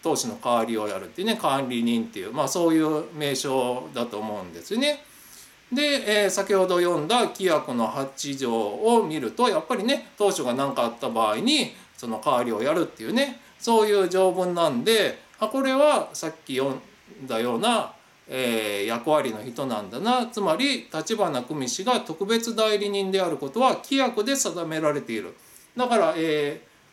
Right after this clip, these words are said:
法人格付与法九条の四の第二文。この場合においては、督促等の定めるところにより、特別代理人を選任しなければならない。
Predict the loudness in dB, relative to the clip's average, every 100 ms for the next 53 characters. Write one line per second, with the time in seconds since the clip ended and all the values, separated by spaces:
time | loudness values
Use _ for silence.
0 | 0 2 4 2 0 0 -2 0 0 0
1 | 2 0 0 0 0 0 0 0 0 0
2 | 0 0 0 2 2 2 2 0 -2 0
3 | 0 -2 -10 _ _ _ -2 2 4 4
4 | 4 4 4 4 4 2 0 0 2 0
5 | 0 -2 -6 -6 -2 4 4 4 -2 -4
6 | -4 -2 -2 -4 -4 -4 -2 -2 0 0
7 | 0 -2 -6 -10 -6 -4 -4 -2 -2 0
8 | -2 -2 0 0 0 -2 -2 -2 -4 -2
9 | -2 -2 -2 0 0 0 -2 -2 -2 -2
10 | -4